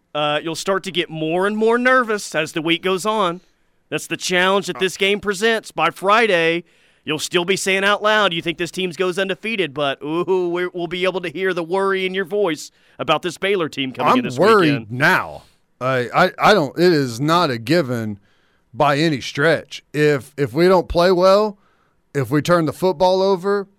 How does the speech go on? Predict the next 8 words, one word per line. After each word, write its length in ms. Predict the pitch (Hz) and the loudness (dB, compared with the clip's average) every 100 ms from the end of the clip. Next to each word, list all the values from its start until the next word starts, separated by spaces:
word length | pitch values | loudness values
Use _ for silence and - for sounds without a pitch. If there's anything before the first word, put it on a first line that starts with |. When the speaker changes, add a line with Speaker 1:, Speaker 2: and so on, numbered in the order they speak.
| _ _ _ _ _ | _ _ _ _ _
Speaker 2:
if, 680 | 143 143 143 139 123 - _ _ _ _ - | 0 2 2 0 -2 -12 _ _ _ _ -8
uh, 280 | 131 135 123 | -2 -2 -2
we 160 | 135 165 | 0 2
make 220 | 180 160 | 2 -2
special 380 | - 190 - 160 | -2 -2 0 -2
teams 360 | 185 196 160 | -2 -2 -2
mistakes, 760 | 190 170 - 202 208 202 - - _ _ _ _ _ _ _ - | -4 -4 -2 0 0 -2 -10 -14 _ _ _ _ _ _ _ -14
w-, 180 | 113 | -12